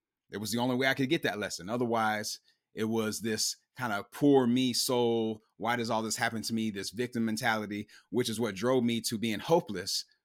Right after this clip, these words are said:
for just a little while, right? And in that moment of being hopeless, I almost ended my own life. So I'm blessed and I'm grateful that this moment of gratitude, this bright light shined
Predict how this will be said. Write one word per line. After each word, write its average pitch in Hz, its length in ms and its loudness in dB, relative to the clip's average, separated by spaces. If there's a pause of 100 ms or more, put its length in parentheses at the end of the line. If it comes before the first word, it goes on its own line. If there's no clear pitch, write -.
for 120 160 0
just 104 200 -2
a 107 60 0
little 104 220 -2
while, 92 280 -4 (840)
right? 110 280 2
And 117 180 -2
in 139 180 4
that 127 140 4
moment 135 300 6
of 113 60 2
being 120 140 2
hopeless, 110 460 0
I 101 60 -2
almost 127 420 0
ended 120 220 0
my 110 140 0
own 117 220 2
life. - 440 -2 (440)
So 117 180 0
I'm 101 220 0
blessed 123 720 2
and 110 120 -4
I'm 101 180 -4
grateful 120 420 0
that 101 140 -6
this 104 140 -6
moment 120 340 2
of 92 60 -8
gratitude, 113 640 -2
this 95 140 -6
bright 107 420 -2
light 117 380 0
shined 120 760 0